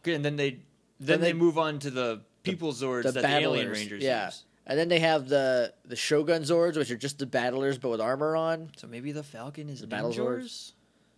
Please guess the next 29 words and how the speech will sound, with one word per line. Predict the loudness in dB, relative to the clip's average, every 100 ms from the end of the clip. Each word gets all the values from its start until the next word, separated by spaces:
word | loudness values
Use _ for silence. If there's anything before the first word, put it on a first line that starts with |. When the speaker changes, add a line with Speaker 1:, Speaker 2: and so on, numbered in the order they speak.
| _ _ _ _ _
Speaker 2:
Maybe? | -12 -8 -6 -6 -6 -10 -12
I | -10
don't | -8 -6
know. | -4 -6 -10 _ _
I'm | -14
gonna | -2
do | 2
a | 2
Google | 0 -2 -2
later. | -4 -6 -10 _ -4
Um, | -2 -2 -6 -16 _ _ _
so, | -12 -2 0 2 0 0 -4 -8 _ _ _ _ _ _ _ -10
my | -2
final | 0 2
thoughts | 0 -2
are |
the | -8
same | -6 -6
as | -6 -2
yours. | 0 2 0 -2 -8 _ _ _ _ -18
And | -14
I |
got | -6
nothing | -2 0
else | -2
to | 0
talk | -2 0
about | 0 0
now. | 0 -2 -4